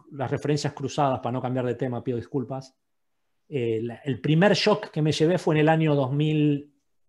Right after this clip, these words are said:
yo no me acuerdo si fue dos mil cinco, dos mil seis, yo vivía en España y había un Gita Yayanti,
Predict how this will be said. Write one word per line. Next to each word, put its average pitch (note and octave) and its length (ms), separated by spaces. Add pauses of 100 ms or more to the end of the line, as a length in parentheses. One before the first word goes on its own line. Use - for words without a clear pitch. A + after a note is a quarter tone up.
(840)
yo - 120
no F3 60
me D#3 80
acuerdo D3 180
si B2+ 80
fue A2 160
dos D#2+ 120
mil C3 160
cinco, B2+ 520
dos A#2 100
mil B2 140
seis, C#3 200
yo C3 100
vivía B2+ 200
en B2 60
España D3+ 560 (800)
y - 100
había C3+ 160
un C3+ 100
Gita D3 240
Yayanti, C3+ 680